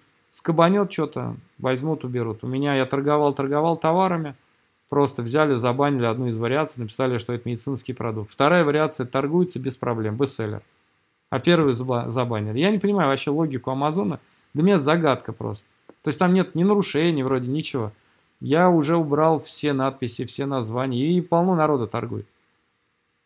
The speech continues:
И не только меня забанили там. У меня есть пример моего ученика,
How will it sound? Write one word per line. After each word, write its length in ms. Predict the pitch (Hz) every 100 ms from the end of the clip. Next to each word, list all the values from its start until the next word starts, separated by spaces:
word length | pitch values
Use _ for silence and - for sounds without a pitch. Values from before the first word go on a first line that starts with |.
| _
И 80 | 156
не 100 | 165
только 300 | 165 180 175
меня 180 | 151 131
забанили 480 | 123 131 117 113 110
там. 200 | 107 104 - _ _
У 80 | 131
меня 320 | 131 151 165
есть 440 | 147 135 139 135 -
пример 380 | 123 127 147
моего 300 | 135 120 123
ученика, 720 | 123 120 127 120 139 165 175